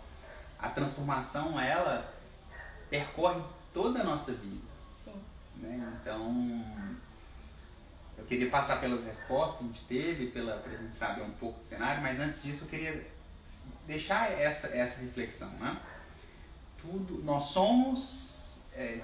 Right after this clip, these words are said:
Speaker 1: de um, de um... a gente habita um local que ele é intenso, é uma intensa transformação, nós somos uma transformação e a gente esquece de tá aberto pra essas transformações muitas vezes.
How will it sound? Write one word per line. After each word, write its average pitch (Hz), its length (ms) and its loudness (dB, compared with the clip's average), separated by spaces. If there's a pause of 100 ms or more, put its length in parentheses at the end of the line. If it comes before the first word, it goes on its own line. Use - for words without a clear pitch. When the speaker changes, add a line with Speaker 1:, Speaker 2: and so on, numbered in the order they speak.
Speaker 1:
de 120 100 4
um, 151 140 4
de 135 180 0
um... 127 420 6 (100)
a 120 40 -2
gente 127 240 0
habita 165 640 4
um 165 140 0
local 135 500 4
que 131 100 -2
ele 120 140 4
é 117 100 4
intenso, 160 680 0
é 131 40 -2
uma 127 140 2
intensa 160 360 2
transformação, 143 760 -4 (300)
nós - 140 0
somos 220 420 6
uma 160 180 0
transformação 127 800 -4 (1600)
e 196 320 2 (500)
a 143 40 0
gente 160 280 -2
esquece 180 760 4 (240)
de 139 160 -8
tá 165 260 8
aberto 175 420 4
pra 143 120 2
essas 127 180 -4
transformações 104 720 -6
muitas - 400 -10
vezes. - 300 -12